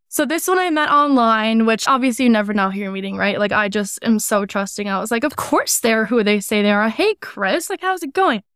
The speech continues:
I feel comfortable using his name 'cause it's not his name. We went on a date. He, you know, shows up with two friends and he's like, "Hey, like, I invited my friends to hang out with us for a little bit." I'm like,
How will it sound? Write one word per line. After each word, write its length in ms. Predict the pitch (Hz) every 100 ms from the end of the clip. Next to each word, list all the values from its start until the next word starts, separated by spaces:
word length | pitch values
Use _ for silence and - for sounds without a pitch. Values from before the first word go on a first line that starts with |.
| _
I 80 | 262
feel 160 | 330
comfortable 420 | - - 214 254 262
using 260 | 269 285
his 120 | 285
name 160 | 302 320
'cause 240 | - 403 415
it's 180 | 392 269
not 200 | 254 302
his 160 | 233
name. 300 | 226 - 269 - _ _ _ - - 269
We 100 | 302
went 140 | 359
on 120 | 392
a 60 | 392
date. 460 | 247 320 311 311 311
He, 540 | 285 285 285 277 269 - _ _ -
you 100 | 269
know, 160 | 254
shows 340 | 233 294 294 269
up 200 | 262 240
with 180 | 247 -
two 240 | - 262
friends 640 | - - 294 - - 95
and 100 | - 269
he's 160 | 247
like, 140 | 247 233
"Hey, 200 | 302 320
like, 140 | 262 - _ _ _
I 80 | 262
invited 300 | 254 247 247
my 160 | 247 233
friends 480 | - 233 247 240 -
to 80 | 226
hang 160 | 226 226
out 100 | 247
with 100 | 233
us 160 | 214
for 80 | -
a 40 |
little 120 | 196 190
bit." 180 | - 117
I'm 100 | 220
like, 160 | 214